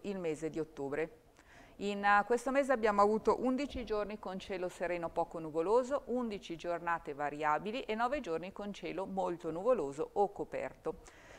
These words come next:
Le piogge che sono cadute sono state quasi nella media, con un totale di centotrentanovevirgolaotto millimetri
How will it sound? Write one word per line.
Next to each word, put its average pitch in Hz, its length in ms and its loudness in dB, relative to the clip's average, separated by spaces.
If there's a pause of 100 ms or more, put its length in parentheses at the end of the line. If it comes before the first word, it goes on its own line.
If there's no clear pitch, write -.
Le 180 120 2
piogge 233 340 8
che 196 140 0
sono 202 260 0
cadute 202 580 0
sono 185 440 0
state 170 720 8
quasi 175 580 8
nella 160 380 0
media, 185 420 0
con 175 160 -4
un 160 100 -6
totale 156 400 4
di 151 160 -6
centotrentanovevirgolaotto 160 1900 0
millimetri 190 760 -4